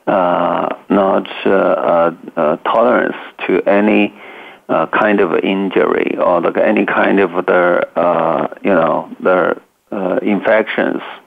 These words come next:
or any, uh, or, uh, functional change, uh, even some,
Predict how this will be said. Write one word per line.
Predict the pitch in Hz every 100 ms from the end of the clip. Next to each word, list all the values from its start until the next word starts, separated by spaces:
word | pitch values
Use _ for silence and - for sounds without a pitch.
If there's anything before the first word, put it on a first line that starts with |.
| - - - -
or | - 104 98 113 113 -
any, | 110 107 101 98 98 -
uh, | - 90 87 87 -
or, | - 101 101 - - -
uh, | 92 92 92 -
functional | 110 113 - 101 95 92 - - _
change, | - 104 85 80 - - - - - _
uh, | 95 87 85 -
even | - 110 101 95 90 - - - _ -
some, | 98